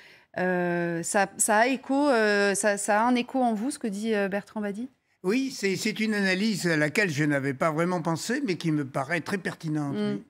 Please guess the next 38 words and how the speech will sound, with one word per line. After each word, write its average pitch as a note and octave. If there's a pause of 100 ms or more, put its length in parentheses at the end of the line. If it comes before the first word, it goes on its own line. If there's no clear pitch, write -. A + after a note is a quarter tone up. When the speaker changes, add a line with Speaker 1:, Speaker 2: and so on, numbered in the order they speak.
(140)
Speaker 2:
Oui. G#3+
Speaker 1:
mm. G3+
Speaker 2:
Très G#3
pertinente. E3+
Speaker 1:
Mm. G3+ (240)
Speaker 2:
La C#3+
socialisation, E3
c'est C#3+
un C3
néologisme, C#3
en D#3
quelque -
sorte, F#3+
de F3+
la D3+
guerre. E3+ (340)
Moi, F#3+
j'en E3+
étais F#3
à D3
la C#3+
communication, G3
Speaker 1:
Oui. A#3
Speaker 2:
ce -
que F3
je D3
disais D3+
hier, C#3+
euh, B2+
ici, E3+
euh, C3 (540)
guerre E3
de D3+
communication D3+
au D3
premier C3
plan. D#3+
Maintenant, E3